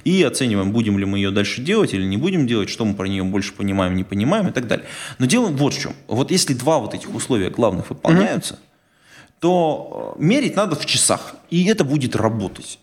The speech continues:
Speaker 1: Многократно проверено, не только мной, и как бы там,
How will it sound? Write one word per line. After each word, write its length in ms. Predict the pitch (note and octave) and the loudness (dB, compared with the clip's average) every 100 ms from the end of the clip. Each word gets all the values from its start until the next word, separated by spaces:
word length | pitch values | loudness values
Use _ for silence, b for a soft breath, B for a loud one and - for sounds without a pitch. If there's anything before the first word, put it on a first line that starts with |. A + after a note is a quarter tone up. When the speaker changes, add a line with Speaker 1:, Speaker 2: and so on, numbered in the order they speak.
| _ _ _ - - | _ _ _ -14 -4
Speaker 1:
Многократно 800 | F#3+ F3 D3+ C3 B2+ B2+ G#2 G2 | 2 4 4 0 0 -2 0 0
проверено, 520 | G2+ A#2 A3 G3+ D3+ | 0 2 2 2 2
не 140 | A#2+ | 2
только 280 | G#2+ C3 - | 0 -2 -2
мной, 420 | G2 A2 A3+ A#3+ | -2 2 2 2
и 320 | D3 - - C#2 | -2 -6 -10 -8
как 280 | - G2+ | -6 -4
бы 300 | G2 F#2+ F2 E2 | -2 0 -2 -2
там, 200 | F#2+ | -2